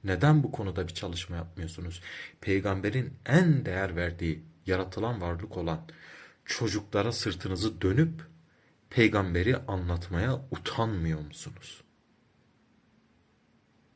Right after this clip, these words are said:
Bu yüzden başarısızsınız. Bu yüzden ne kadar kişi sizin cemaatinize, tarikatınıza katılırsa katılsın, kesin kalıcı bir sonuca ulaşamıyorsunuz. Ulaşamayacaksınız da.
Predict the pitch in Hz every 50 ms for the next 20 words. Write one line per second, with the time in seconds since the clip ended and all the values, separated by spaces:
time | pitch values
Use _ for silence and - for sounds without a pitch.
0 | _ _ _ _ - 92 87 104 135 151 147 131 - 110 101 98 90 85 82 -
1 | - 95 87 87 85 - - - 87 - - - 85 85 85 - - - - -
2 | - - - - - _ - 90 82 113 151 165 175 160 - - - 120 135 147
3 | - - - - - _ - - 92 95 123 151 156 - 131 113 87 82 80 80
4 | - - - - - - - 85 - - - 87 87 87 85 90 87 85 85 87
5 | 85 82 90 87 82 87 85 82 - 101 92 92 - - 87 87 95 87 80 85
6 | 82 - - 95 85 - 82 90 87 - - 85 85 - 87 - 95 90 - -
7 | - 170 165 165 - - - - - - _ _ _ - - - 107 - - 156
8 | 147 135 - - 104 92 90 92 107 107 107 - - 98 92 90 92 - - -
9 | 90 80 80 82 - - - 92 107 120 113 92 85 82 - 87 80 - - -
10 | - - - - - - - _ - 107 98 101 98 87 - - 113 113 135 147
11 | 139 123 107 95 82 95 85 85 - - - 90 82 80 78 - - - - -
12 | -